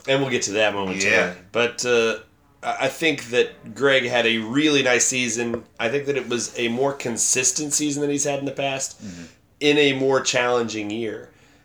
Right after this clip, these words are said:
Speaker 1: Uh,
Speaker 2: Yeah.
Speaker 1: I think that he deserves a chance at the next level, but he may be a little bit like Mitch Hildebrand was with Cincinnati, where Mitch got the call up after his really nice
Speaker 2: Mm-hmm.
Speaker 1: season to play in M L S,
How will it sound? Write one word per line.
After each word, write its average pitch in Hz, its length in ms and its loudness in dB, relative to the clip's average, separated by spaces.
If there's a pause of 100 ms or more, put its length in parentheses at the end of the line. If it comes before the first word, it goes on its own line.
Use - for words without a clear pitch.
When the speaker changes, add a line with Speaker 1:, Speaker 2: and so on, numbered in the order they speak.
(120)
Speaker 1:
Uh, 104 260 -4
Speaker 2:
Yeah. 95 200 0 (600)
Speaker 1:
I 123 120 2
think 160 220 -4
that 151 100 -4
he 143 100 -2
deserves 131 680 0
a 139 60 -4
chance 131 360 0
at 117 80 -12
the 127 80 -6
next 120 260 -2
level, 120 500 -2
but 113 360 -2 (440)
he 131 180 -4
may 170 260 2
be 139 400 0
a 120 80 -4
little 143 340 -2
bit 123 420 0
like 117 300 -4
Mitch 120 220 -2
Hildebrand 123 680 0
was 120 240 0
with 110 140 -8
Cincinnati, 117 720 -2 (640)
where 110 720 -2
Mitch 131 420 0
got 120 240 0
the 104 80 -10
call 107 420 2
up 104 200 0
after 107 300 -4
his 123 200 -2
really 113 240 0
nice 104 240 -2
Speaker 2:
Mm-hmm. 98 60 -2
Speaker 1:
season 104 360 -6
to 98 60 -8
play 104 360 -4
in 101 100 -6
M 101 140 -6
L 98 200 -4
S, - 400 -6